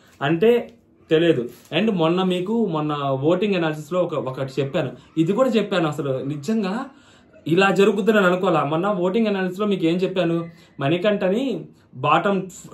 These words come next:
last టూలో చాలాసార్లు పెడుతున్నారు, రెండు మూడు సార్లు, రెండు మూడు సార్లు పెట్టాడు మణికంఠని.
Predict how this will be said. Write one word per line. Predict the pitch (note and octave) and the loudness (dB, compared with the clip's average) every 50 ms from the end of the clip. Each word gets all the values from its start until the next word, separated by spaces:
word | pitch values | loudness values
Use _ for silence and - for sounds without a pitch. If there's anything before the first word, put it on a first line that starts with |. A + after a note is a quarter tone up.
| C#3 C#3 C#3 - - - C3 | -12 -12 -12 -16 -14 -6 -2
last | C3+ C#3 D3+ D#3+ F#3 G3 F#3 - A3 F#3+ - | 0 0 2 2 0 0 -2 -4 -4 0 4
టూలో | F3+ F3 E3+ F#3+ G#3+ A#3 A3+ A#3 - | 4 6 6 8 6 6 4 2 2
చాలాసార్లు | D3 D#3 D#3 D3+ D#3 F3 F3+ F#3+ | 2 2 2 2 2 0 0 0
పెడుతున్నారు, | F3+ F3 D#3 D3+ - - E3 D#3+ D3+ D3+ E3 G3+ G#3 | 2 0 0 0 0 0 0 2 2 2 2 2 2
రెండు | F3+ E3 E3 E3 | 2 2 2 2
మూడు | D#3 D#3+ D#3 D#3 | 0 0 0 0
సార్లు, | - D#3+ D#3+ E3 E3 | 2 0 2 2 2
రెండు | D#3+ D#3+ | 0 0
మూడు | D#3 D#3 D3+ | -2 -2 -2
సార్లు | C#3 D3+ D3+ E3 D#3+ | -2 -2 -2 -2 -2
పెట్టాడు | - C#3 C3+ C3+ - F3 E3+ E3 | 0 0 -2 2 2 0 0 2
మణికంఠని. | C#3+ C#3 D3+ D3+ D#3 D#3 D3 C#3 C#3+ C#3+ F#3+ B3+ C4+ C4+ | 0 -2 -2 -2 -2 -4 -4 -2 -2 -2 -2 -2 -2 -6